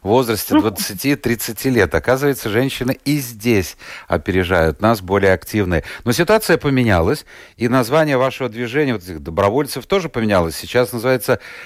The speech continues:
Speaker 1: м, ваше движение, ну, прям так можно перевести, «Помочь легко». Что имели вы в виду?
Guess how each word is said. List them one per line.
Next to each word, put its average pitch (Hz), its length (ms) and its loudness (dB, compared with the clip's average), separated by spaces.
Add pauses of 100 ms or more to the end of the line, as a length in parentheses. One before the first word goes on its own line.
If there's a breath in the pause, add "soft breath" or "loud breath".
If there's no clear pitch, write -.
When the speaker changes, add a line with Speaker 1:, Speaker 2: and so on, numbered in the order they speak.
(160 loud breath)
Speaker 1:
м, 107 140 -2
ваше 120 260 2
движение, 123 480 0 (220)
ну, 110 100 -6
прям 113 220 2
так - 200 0
можно 73 200 -6
перевести, 92 380 -4
«Помочь 104 520 0
легко». 113 640 0 (140)
Что - 440 -4
имели 120 400 -2
вы 95 180 -6
в - 20 -8
виду? 80 420 -10